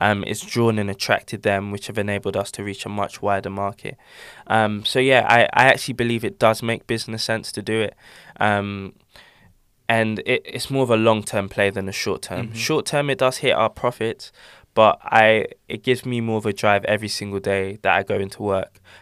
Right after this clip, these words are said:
Speaker 1: um, knowing that I'm making an, an imp-, an impact as opposed to just making some more money.
Speaker 2: Yeah, no, certainly. Um, so I'm gonna dive a little bit into this for, um, small businesses who might be in a similar situation to you, who, who, uh, who are thinking about,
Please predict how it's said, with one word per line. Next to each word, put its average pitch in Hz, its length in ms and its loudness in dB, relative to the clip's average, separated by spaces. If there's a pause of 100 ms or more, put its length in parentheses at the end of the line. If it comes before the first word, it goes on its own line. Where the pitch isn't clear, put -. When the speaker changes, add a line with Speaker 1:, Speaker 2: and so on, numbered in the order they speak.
(100)
Speaker 1:
um, 98 220 -4
knowing 101 260 2
that 98 140 2
I'm 104 120 -4
making 101 320 -6
an, 98 120 -6
an 98 100 -4
imp-, 98 200 -8 (120)
an 104 120 -2
impact 98 440 -4
as 98 180 0
opposed 98 360 -6
to - 60 -16
just - 220 -12
making 95 360 -10
some 98 160 -12
more 92 140 -8
money. 98 320 -10 (800)
Speaker 2:
Yeah, 123 360 0
no, 127 160 -4
certainly. 110 580 -8
Um, 127 240 -4 (220)
so 139 320 -2
I'm 131 140 -4
gonna 147 180 -4
dive 139 320 0
a - 20 -4
little 127 220 -4
bit 113 160 -6
into 113 340 -12
this - 380 -6 (120)
for, 104 520 -6
um, 98 400 -8
small 113 280 -6
businesses 101 540 -10
who 104 100 -12
might 101 200 -10
be 98 100 -14
in 95 100 -12
a 95 340 -12
similar 104 320 -12
situation 98 500 -12
to 98 80 -16
you, 98 180 -8
who, 101 240 -6 (360)
who, 101 200 -12 (100)
uh, - 400 -20
who 113 100 -12
are 104 60 -8
thinking 127 520 -10
about, 95 560 -10